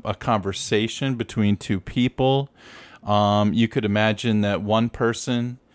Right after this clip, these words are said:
is calling his or her friend, and they call and say, um,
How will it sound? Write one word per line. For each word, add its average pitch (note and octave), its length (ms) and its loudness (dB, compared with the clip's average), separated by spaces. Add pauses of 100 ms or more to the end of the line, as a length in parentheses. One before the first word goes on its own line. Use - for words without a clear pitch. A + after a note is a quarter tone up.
(260)
is G#2+ 200 -6
calling A#2 560 0
his A2+ 300 -2
or G#2+ 80 0
her G#2 220 0
friend, B2 580 0 (640)
and G#2+ 600 -4
they G#2 120 0
call A2+ 460 0
and G2 180 -4
say, G2+ 560 -4
um, G2+ 520 -6